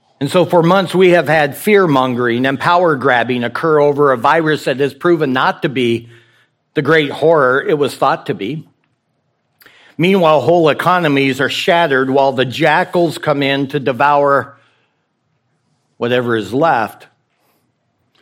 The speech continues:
We have watched court decisions go the way of the fool. Truth and justice and the rule of law are abandoned, instead for clever workaround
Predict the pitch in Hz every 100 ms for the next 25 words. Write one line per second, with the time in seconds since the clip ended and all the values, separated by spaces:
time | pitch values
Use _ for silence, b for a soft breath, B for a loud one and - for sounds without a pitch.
0 | _ _ _ _ 127 135 147 143 - -
1 | 185 190 - 151 - 123 - 104 90 92
2 | - - - 139 147 139 131 143 139 120
3 | 123 - 190 147 101 98 - _ _ _
4 | _ b b b b b _ _ - -
5 | 185 139 113 127 120 160 160 - 139 -
6 | 147 139 139 165 165 156 135 147 160 160
7 | 113 131 131 131 127 143 160 175 147 117
8 | 117 135 131 - 175 180 143 156 - -
9 | 185 175 156 143 131 185 185 185 165 160
10 | 151 151 151 151 147